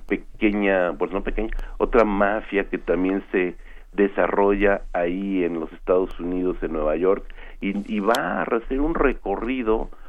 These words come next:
durante décadas de la historia política, criminal, claroscura de los Estados Unidos a partir de Frank Sheeran, que es un asesino a sueldo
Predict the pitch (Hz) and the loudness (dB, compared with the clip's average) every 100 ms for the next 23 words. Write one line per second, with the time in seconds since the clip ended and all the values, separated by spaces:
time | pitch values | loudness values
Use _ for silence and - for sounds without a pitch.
0 | - - 107 113 107 110 - 107 98 120 | -16 -6 2 2 2 0 0 0 2 4
1 | 202 339 - 147 127 95 90 95 90 95 | 4 2 0 -4 -2 -2 0 0 2 0
2 | - - 120 123 123 113 98 - - - | -2 0 2 2 2 2 0 -4 -14 -16
3 | - - - - - - - 120 113 113 | -16 -14 -14 -14 -16 -14 -6 2 4 4
4 | 117 117 - 113 98 - 92 90 - - | 0 -4 -6 -8 -4 0 2 0 -4 -6
5 | 101 101 101 95 98 95 98 101 101 95 | -4 -2 0 0 0 4 4 4 2 -2
6 | 95 - - - - - - - 107 92 | -6 -12 -12 -12 -14 -16 -18 -2 2 4
7 | 98 - - - 113 120 104 82 - - | 2 -4 -8 -4 0 2 4 2 -2 -14
8 | - 87 85 85 85 - 98 104 - 92 | -4 -2 -2 -4 -6 0 2 2 -2 -2
9 | 92 107 127 - - - 92 - 92 - | 2 2 0 -4 -6 -2 0 0 0 -2
10 | 104 110 107 104 101 98 - 156 143 92 | -4 0 0 2 0 0 -6 0 4 4
11 | 85 - 92 87 101 92 - - 92 90 | 2 -2 -4 -2 -2 -2 -4 -4 0 2
12 | 87 - 104 101 87 85 | 0 2 2 4 2 0